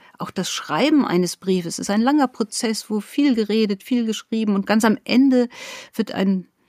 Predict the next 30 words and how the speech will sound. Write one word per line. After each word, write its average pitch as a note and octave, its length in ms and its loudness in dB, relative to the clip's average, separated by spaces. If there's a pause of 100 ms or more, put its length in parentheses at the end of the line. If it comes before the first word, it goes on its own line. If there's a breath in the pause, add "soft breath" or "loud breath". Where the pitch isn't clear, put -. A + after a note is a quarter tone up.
(180)
ja, F#3 160 -4
ein E3 120 -4
Brief A#3 420 0
losgeschickt, - 1120 -4 (320)
den D3+ 300 -2 (240)
Phoebe F#3+ 640 0
nach - 220 -10
Rom C4 220 2
transportiert C4+ 880 -4 (540 loud breath)
und G#3+ 280 0
da C4 220 0
natürlich C4+ 640 0
auch - 200 -4
wieder G3 220 4
ins D#3+ 220 0
Gespräch D3 540 -4
bringt. D3+ 320 -4
Also G3+ 400 2 (360 loud breath)
sozusagen G3 800 0
das, F#3+ 300 -6 (420)
wie G#3 300 2
wir A#3 200 4
häufig A3 480 0
die G3+ 160 0
Paulusbriefe G3 1000 -2 (460 loud breath)
gelernt G3+ 580 2
haben G#3 400 0 (240)
zu - 140 -4
lesen, G#3 360 2
als, C#3+ 340 -6